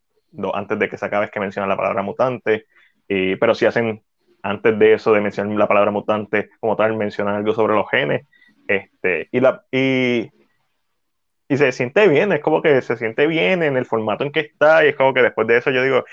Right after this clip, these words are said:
"Coño, un cómic de esto", pero un buen cómic, flesh out, estilo, eh, Old Man Logan, hubiera estado brutal verlo, o incluso esto se presta para una, una serie live action, porque como les dije,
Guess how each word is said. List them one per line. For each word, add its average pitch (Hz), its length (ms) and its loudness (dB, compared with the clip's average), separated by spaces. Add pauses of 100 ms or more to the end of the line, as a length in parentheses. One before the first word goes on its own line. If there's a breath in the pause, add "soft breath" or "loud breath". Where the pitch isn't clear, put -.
"Coño, 151 280 -2
un 127 80 -4
cómic 139 380 -2
de 139 160 2
esto", 151 220 -2
pero 117 380 2
un 110 160 -10
buen 123 220 -2
cómic, 131 380 -4 (100)
flesh 123 300 -2
out, 123 320 2
estilo, 110 680 -2 (320 soft breath)
eh, 107 540 0
Old 107 200 0
Man 113 200 2
Logan, 113 400 2 (300)
hubiera 95 200 -4
estado 104 400 2
brutal 107 440 0
verlo, 120 600 2 (240 soft breath)
o 110 340 2
incluso 143 340 -2
esto 127 220 -4 (220)
se 151 120 -6
presta 147 320 -4
para 123 320 4
una, 135 480 -2
una 117 220 -6
serie 147 640 -2
live 107 280 -4
action, 139 400 -8
porque 110 200 -6
como 98 240 -4
les 98 200 -8
dije, 117 240 -6